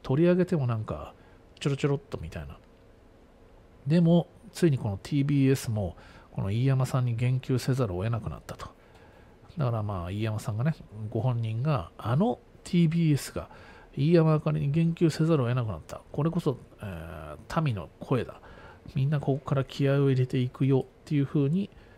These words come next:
まあ、より強く支持を求めてる。まあ、なんか、いい風が吹いてるっていう実感があるんじゃないですかね。うん。まあ、それでもね、一応ね、どれもこれも日本の反日クソモスゴミ調べなんで、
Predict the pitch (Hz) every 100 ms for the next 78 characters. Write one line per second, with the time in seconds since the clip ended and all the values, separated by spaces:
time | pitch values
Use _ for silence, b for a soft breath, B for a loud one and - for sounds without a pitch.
0 | B - 127 92 73 - 110 117 113 -
1 | - 123 92 - - - - 107 90 -
2 | - 110 104 104 90 87 60 62 - -
3 | B B B B B B B - - 175
4 | 135 135 151 92 - B B B B B
5 | B - - - - - 151 135 - 113
6 | 117 113 135 117 98 73 - - 85 -
7 | 98 - 131 117 110 117 104 76 60 67
8 | - - 160 160 - - 104 82 55 -
9 | - - - - - - B B B B
10 | - - 139 127 101 104 110 156 117 104
11 | - - - 101 - - 147 156 143 -
12 | - 139 113 104 135 131 107 123 104 87
13 | 101 120 120 120 127 123 127 - - 127
14 | 120 123 123 101 131 107 82 76 82 78